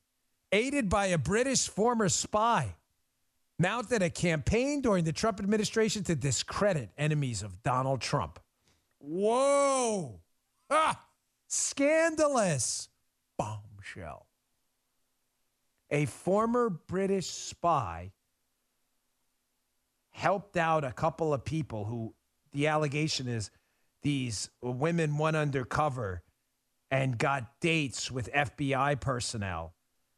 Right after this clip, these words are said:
and were trying to get them to admit about this, uh, what happened in the Spygate scandal. No one's alleging anything illegal in the article, of course, but it's a big scandal.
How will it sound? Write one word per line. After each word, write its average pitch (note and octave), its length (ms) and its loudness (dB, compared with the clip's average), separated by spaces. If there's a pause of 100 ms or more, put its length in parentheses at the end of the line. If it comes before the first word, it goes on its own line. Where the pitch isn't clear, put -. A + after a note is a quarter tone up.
(120)
and C3+ 180 2
were C3 80 0
trying D3+ 360 0
to C#3 100 -4
get D3 240 0
them C3 160 -2
to C3+ 160 0
admit C3 300 0
about A#2+ 300 -4
this, - 280 -8
uh, B2+ 140 2
what A#2+ 180 0
happened C3 380 0
in A#2 140 -4
the G#2 60 -8
Spygate C#3 760 -4
scandal. F2 400 -20 (120)
No F#3+ 100 2
one's A#3+ 200 2
alleging F3 400 2
anything D#3 340 -2
illegal B2+ 500 -4
in G#2+ 140 -6
the A2 140 -6
article, C3 440 0
of F#2 120 -14
course, A2 240 -6
but A#2+ 200 0 (240)
it's E3+ 200 0
a E3+ 60 2
big F3 280 0
scandal. G#3 640 0